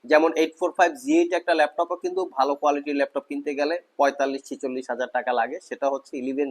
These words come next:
জেনারেশন। But এই ল্যাপটপটা হচ্ছে টুয়েলভ জেনারেশন, তাও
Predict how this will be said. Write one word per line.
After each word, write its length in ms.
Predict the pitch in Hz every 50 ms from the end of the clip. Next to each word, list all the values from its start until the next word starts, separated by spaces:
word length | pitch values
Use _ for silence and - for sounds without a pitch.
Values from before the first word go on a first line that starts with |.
| 113
জেনারেশন। 440 | 117 113 113 104 104 - - - _ _ _ _ _ _ _ _ _ _ _ -
But 120 | 127 127 - - - 160
এই 80 | 170 170 170
ল্যাপটপটা 420 | 170 170 170 - 170 165 - 185 170
হচ্ছে 180 | 175 175 - 185 175 -
টুয়েলভ 280 | - 139 151 170 180 170 170
জেনারেশন, 460 | 185 175 180 170 165 165 - - 190 202 202 -
তাও 160 | 127 127 139